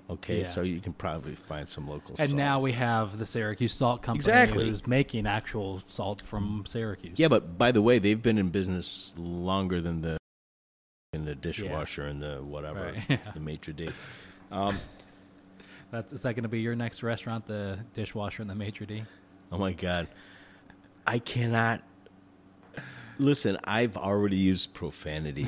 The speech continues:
Speaker 1: but if I was to,
Speaker 2: <laughs>
Speaker 1: to describe that to you right now, I would be banned from everything. It would be disgusting. Um, I'm talking about the name, not the food.
Speaker 2: Yeah.
Speaker 1: Um,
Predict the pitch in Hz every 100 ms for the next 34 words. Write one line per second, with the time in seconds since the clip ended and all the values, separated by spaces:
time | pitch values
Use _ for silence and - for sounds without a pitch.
0 | - 78 78 - 92 87 85 131 92 82
1 | 82 - 73 76 - 92 80 82 - 90
2 | 90 85 76 - 87 82 80 67 85 80
3 | 76 76 76 78 69 78 76 76 71 78
4 | 76 - 123 73 - 127 139 - - -
5 | - - - 120 120 - 117 - 101 90
6 | 90 80 - - 78 78 - 73 73 -
7 | - - - - 98 98 90 - - -
8 | - - - 117 113 117 98 95 85 82
9 | 67 80 - - 85 82 78 73 78 78
10 | - 85 - 135 120 107 98 - - -
11 | - - - 104 104 92